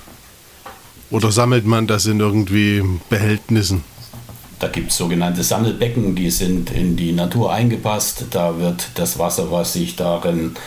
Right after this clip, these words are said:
Speaker 2: aus dem Hang, äh, wiederfindet, dann natürlich genutzt. Trinkwasserleitungen werden, ich will nicht sagen nicht, aber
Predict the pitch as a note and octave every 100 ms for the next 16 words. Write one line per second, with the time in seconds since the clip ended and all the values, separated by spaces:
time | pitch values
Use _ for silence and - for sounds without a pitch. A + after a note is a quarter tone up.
0 | - - - - F2 - F#2 F3 E3+ G2
1 | - - F2 F#2+ B2+ - - G2 G#2 F#2
2 | G#2+ F#2+ F#2 F2 F2 F2 F2 F2 E2+ -
3 | - F2+ F3+ - - A#2+ - - - -
4 | - A2 F#2 F#2 F2 F#2 E2+ D2+ E2+ E2
5 | E2+ E2+ D#2+ D#2 C#2+ D#2+ D#2+ C2+ C#2 -
6 | - - - - - - - - - -
7 | - - - - - G2 G#2 F#2+ - F2+
8 | E2+ F2+ A#2 B2 - - F#2+ F#2 E2+ F2